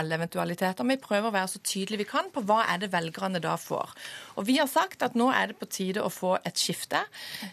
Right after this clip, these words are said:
Jeg tror ganske mange er litt lei og litt slitne av en regjering. Jeg tror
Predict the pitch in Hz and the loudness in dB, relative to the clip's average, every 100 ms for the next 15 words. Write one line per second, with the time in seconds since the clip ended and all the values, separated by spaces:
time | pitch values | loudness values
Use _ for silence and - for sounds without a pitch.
0 | - 226 254 226 214 - 226 180 202 - | -4 0 2 2 2 0 0 2 2 2
1 | 185 196 - 196 190 - 170 165 254 208 | 2 2 -2 -6 -6 -10 -2 0 0 -2
2 | 185 - 165 151 - 214 285 - 180 190 | -4 -6 -6 -8 0 2 2 2 0 2
3 | 185 180 165 156 214 480 - - - - | -2 0 0 0 0 -2 -8 -14 -14 -14
4 | - 214 - 233 | -2 -2 0 -4